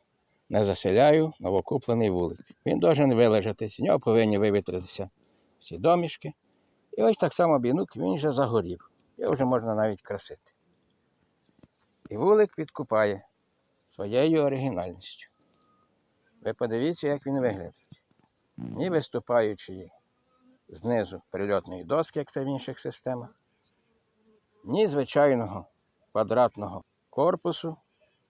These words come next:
Тут ви бачите полукруглі ці. І дашок якийсь інший.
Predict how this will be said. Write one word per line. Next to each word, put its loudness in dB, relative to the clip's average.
Тут -10
ви -4
бачите 0
полукруглі -6
ці. -14
І -4
дашок 2
якийсь -8
інший. -4